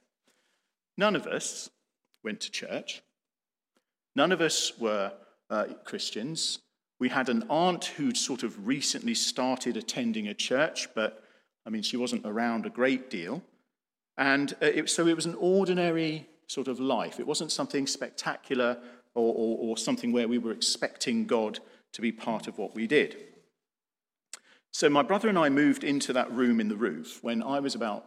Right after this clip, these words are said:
eight and a half and he was about eighteen months. And the morning after the first night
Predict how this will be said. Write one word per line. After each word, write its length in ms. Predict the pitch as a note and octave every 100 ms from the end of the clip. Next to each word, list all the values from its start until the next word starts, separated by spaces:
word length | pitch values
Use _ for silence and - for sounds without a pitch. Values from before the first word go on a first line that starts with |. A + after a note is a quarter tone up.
| -
eight 140 | A2+
and 100 | G2+
a 40 | F#2+
half 320 | G#2 F2+ -
and 100 | G2+
he 160 | A#2+ G#2+
was 140 | G#2
about 220 | G#2 G2+
eighteen 420 | G#2 G2 - G2 G2+
months. 420 | F2+ - - - _ _ _ _ _ _ _ _ _ _ _ _ -
And 340 | D3 D3+ C#3+ - -
the 60 |
morning 840 | D3 E3 A3 A3 D3+ E2 D#2+ C3 -
after 420 | C3 C#3 C3+ - B2+
the 100 | B2+
first 540 | - E3 D#3 C#3+ -
night 460 | C3 C#3 C3 B2